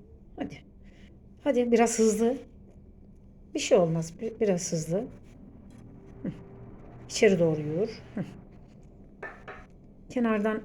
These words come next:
şunu, şurayı içeri al kızım. Hadi. Evet, o pamuk ellerini yerim. Evet, böyle böyle yoğur diyor annen, anne.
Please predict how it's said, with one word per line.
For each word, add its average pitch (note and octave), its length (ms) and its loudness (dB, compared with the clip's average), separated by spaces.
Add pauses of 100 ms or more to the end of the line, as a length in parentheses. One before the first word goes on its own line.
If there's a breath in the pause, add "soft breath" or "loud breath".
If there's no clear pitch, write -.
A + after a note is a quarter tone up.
şunu, A3+ 400 0
şurayı A#3 280 4
içeri G#3 300 2
al D#3+ 200 2
kızım. - 240 -8 (360)
Hadi. F3+ 200 -4 (840 loud breath)
Evet, E3 260 -6
o A3+ 140 -6
pamuk G#3+ 340 -4
ellerini F#3+ 520 2
yerim. E3 320 0 (1120 loud breath)
Evet, F#3 400 2
böyle F3 340 4
böyle D#3+ 220 2
yoğur D3+ 420 -4
diyor D#3 240 -6
annen, D#3 380 -4
anne. D#3+ 280 -2